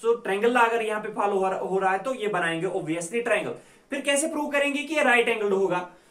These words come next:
हम निकालेंगे ये एबी वेक्टर और निकालेंगे ये एसी वेक्टर,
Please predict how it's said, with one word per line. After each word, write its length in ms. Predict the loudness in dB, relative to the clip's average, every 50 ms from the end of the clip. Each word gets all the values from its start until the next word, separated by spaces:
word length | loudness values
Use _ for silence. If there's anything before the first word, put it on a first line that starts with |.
| _ _ -4
हम 160 | -2 -2 -2
निकालेंगे 460 | -2 0 2 2 2 0 -2 -4 -6
ये 140 | -6 -6 -8
एबी 420 | -8 -4 -2 -2 -2 0 -2 -2
वेक्टर 320 | -2 -2 -4 -4 -4 -6 -8
और 360 | -6 -2 0 0 0 0 0
निकालेंगे 460 | -4 -2 0 0 0 0 0 -2 -4
ये 120 | -2 -2
एसी 400 | -2 -2 -4 -4 -4 -4 -6 -2
वेक्टर, 380 | -2 0 0 0 -2 -2 -6 -8